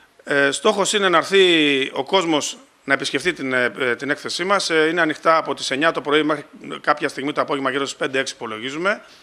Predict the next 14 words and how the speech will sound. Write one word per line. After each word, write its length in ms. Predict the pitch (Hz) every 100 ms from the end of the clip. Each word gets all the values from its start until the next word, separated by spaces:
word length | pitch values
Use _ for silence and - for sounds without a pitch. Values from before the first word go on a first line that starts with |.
| -
Δεν 140 | - 190
υπάρχει 220 | - 156
κάποιο 240 | 127 123
αντίτιμο. 600 | 117 123 135 165 208 220 - _ - - - - _ _
Να 120 | 147
έρθει 160 | 151 208
ο 40 |
κόσμος 240 | 202 202 185
κοντά 220 | 156 185
στο 140 | 156
σκύλο, 520 | 123 - 147 185 226 - _ _
να 140 | -
γνωρίσει, 680 | 151 147 139 196 - 220 220 - _
ε, 540 | - 135 131 131 127